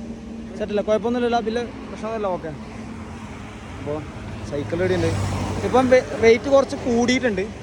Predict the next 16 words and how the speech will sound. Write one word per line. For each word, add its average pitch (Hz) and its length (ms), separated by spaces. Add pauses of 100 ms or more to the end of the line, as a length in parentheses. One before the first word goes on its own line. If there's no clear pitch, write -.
(360)
കാരണം 220 240
ഈ 247 120
ടെൻറ്റിന് 247 380
ഹെവി 262 240
വെയിറ്റ് 240 220
വരുന്നുണ്ട്. 196 320 (680)
പിന്നെ 196 260 (1400)
ഷൂ 220 120 (120)
വന്ന് 214 240 (2250)
വേറെ 196 160
ഒന്ന് 214 140
രണ്ട് 226 160
സാധനം 220 200
കൂടി 220 120
എക്സ്ട്രാ 208 240
വന്നിട്ടുണ്ട്. 175 380